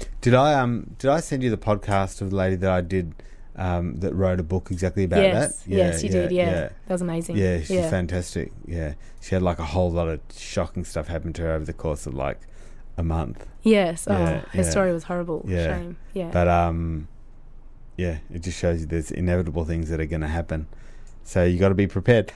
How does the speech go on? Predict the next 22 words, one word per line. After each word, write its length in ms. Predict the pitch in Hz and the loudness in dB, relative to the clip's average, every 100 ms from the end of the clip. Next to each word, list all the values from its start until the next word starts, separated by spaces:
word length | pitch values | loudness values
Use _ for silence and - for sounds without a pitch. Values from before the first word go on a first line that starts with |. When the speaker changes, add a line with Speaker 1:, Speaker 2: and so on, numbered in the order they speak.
| - | 0
Speaker 1:
Okay, 220 | 139 139 | 4 6
Speaker 2:
Absolutely. 140 | 135 - | 4 6
Speaker 1:
so, 320 | 156 143 143 | 6 8 8
um, 420 | 135 139 139 135 - | 6 6 2 -4 -2
and 160 | 123 | 2
where 160 | 135 147 | 6 6
can 340 | 147 - 135 123 | 4 0 0 2
people 260 | 127 117 | 0 0
find 300 | - 113 107 | 2 4 6
out 140 | 104 87 | 4 4
more 140 | 107 | 4
about 260 | 101 107 - | 6 6 6
you? 180 | 143 170 - - - | 4 0 -4 -16 -2
Speaker 2:
Absolutely. 460 | 202 - 208 196 | -2 4 6 6
So 500 | 180 - 214 214 214 | 4 6 6 6 4
Speaker 1:
<laughs> 40 | - | 4
Speaker 2:
on 120 | 220 | 2
Instagram 760 | 214 220 - 214 220 349 381 330 | 4 4 2 4 4 4 2 2
at 200 | 196 - | -2 2
fempowered 500 | 196 190 180 180 180 | 4 4 4 6 6
dot 180 | 185 - | 2 -2
project, 720 | - 190 208 302 370 - - | 2 2 4 2 2 -4 -8